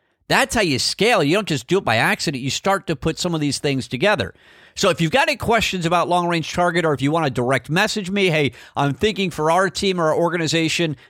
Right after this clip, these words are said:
this is what I'm landing on," or, "Russ, I've got some questions. What about this or what about that?" Any questions or reactions you want, direct message me, okay? Like, you're crazy, i-, <laughs> in my opinion. This might be egotistical on my part, but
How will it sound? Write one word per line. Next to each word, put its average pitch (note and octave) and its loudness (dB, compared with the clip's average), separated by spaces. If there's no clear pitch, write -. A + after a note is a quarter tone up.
this F3+ 0
is D#3+ -2
what E3 2
I'm D3 0
landing D3 0
on," C#3+ 2
or, C3 2
"Russ, G3+ 0
I've E3+ -4
got F3 -2
some B2 -4
questions. G3+ -2
What F3+ 0
about D3 0
this A#3+ 2
or E3+ -4
what D3+ 0
about C3+ -2
that?" F#3+ 2
Any B3 0
questions G#3 0
or D#3+ 0
reactions E3 0
you E3+ 2
want, E3+ 0
direct F#3+ 0
message F3 0
me, F#2+ -2
okay? F3+ 0
Like, D3+ -2
you're C4 -2
crazy, G3+ 0
i-, F#3 0
<laughs> - -20
in E3 -2
my E3+ 4
opinion. C#3 0
This D3 -4
might C#3 -2
be B2+ 0
egotistical C#3+ -2
on D3 0
my D#3 0
part, F#3 -2
but C#3 0